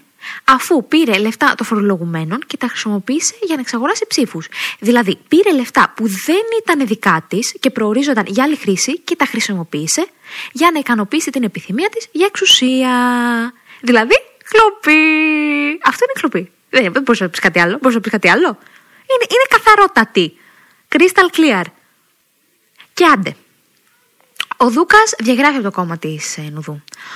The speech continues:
Ο Λιβανός παραιτήθηκε, αλλά δεν διαγράφει την Νουδού. Και ρωτάω εγώ γιατί. Γιατί ο εο, σας εκφράζει ακόμα ο Λιβανός, έχεις δει Νουδού; Ε; Δεν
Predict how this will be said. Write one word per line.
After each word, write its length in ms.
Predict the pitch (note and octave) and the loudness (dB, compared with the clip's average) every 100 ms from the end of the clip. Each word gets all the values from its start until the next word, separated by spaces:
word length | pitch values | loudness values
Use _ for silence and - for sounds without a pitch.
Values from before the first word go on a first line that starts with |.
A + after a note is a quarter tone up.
| - | -2
Ο 80 | F4 | 0
Λιβανός 680 | E4+ D4 E4+ A#4+ B4+ - - | 2 2 0 0 -2 -8 -2
παραιτήθηκε, 600 | D4 B3+ B3+ A3+ - G3+ | 0 0 0 -4 -2 -2
αλλά 400 | D4+ - _ B4+ C5 | -2 -2 _ -2 0
δεν 200 | C5+ F4 | 2 2
διαγράφει 260 | G#3+ F3+ | 0 -2
την 100 | - | -6
Νουδού. 340 | E3+ E3 F#3+ C4 _ _ | -6 -4 -6 -8 _ _
Και 100 | G#4+ | 0
ρωτάω 300 | A4+ A#4 A#4+ | 2 4 4
εγώ 80 | G#4+ | 4
γιατί. 440 | A4+ A4+ B3+ F3+ - _ _ _ - | -2 0 -2 -2 -14 _ _ _ -2
Γιατί 240 | G#3 A4+ | 2 4
ο 80 | G#3 | 2
εο, 280 | F3+ F3+ C4+ | 2 -2 -4
σας 160 | B3+ | -6
εκφράζει 300 | A3+ - C4+ | -6 -2 0
ακόμα 180 | C4+ B3+ | 2 0
ο 20 | |
Λιβανός, 340 | C#4+ G3+ F3+ F3+ | 2 0 -2 -6
έχεις 140 | F3+ | -6
δει 120 | G3 | -4
Νουδού; 420 | G#3 A#3 E4 A3+ - _ - | -4 -2 -2 -2 -8 _ -2
Ε; 60 | C4+ D#4+ A4+ _ _ _ _ _ _ _ _ | -2 -2 -8 _ _ _ _ _ _ _ _
Δεν 100 | - | -6